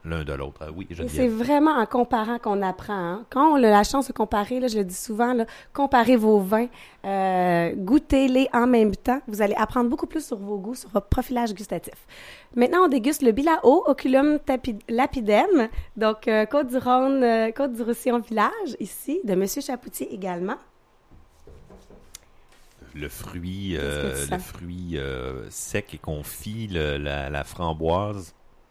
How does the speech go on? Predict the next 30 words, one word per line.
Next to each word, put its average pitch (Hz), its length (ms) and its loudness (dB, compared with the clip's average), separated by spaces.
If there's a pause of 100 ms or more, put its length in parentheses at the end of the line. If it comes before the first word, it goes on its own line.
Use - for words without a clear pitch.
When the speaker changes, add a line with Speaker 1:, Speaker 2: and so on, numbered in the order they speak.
(1300)
Speaker 2:
Ah 180 100 -8
oui, 196 240 0
hein, 190 160 0
on 202 60 4
est 185 100 2
un 175 180 2
peu 160 80 0
Speaker 1:
Framboise, 80 460 0
euh, 73 60 -6
quelque - 180 -14
chose 101 240 0
de 82 100 0
très 87 280 -2
rouge, 80 320 -6
en 65 80 -16
tout - 100 -20
cas. 208 60 -4
Speaker 2:
un 196 80 0
fruit 208 260 2
mûr 214 360 6
Speaker 1:
Ouais. 202 60 -10
Speaker 2:
qui 220 80 2
a 196 60 8
eu 190 100 4
chaud, 214 520 8
un 196 100 4
petit - 140 -10
peu - 120 -4
de 202 60 -2
prune. 214 680 0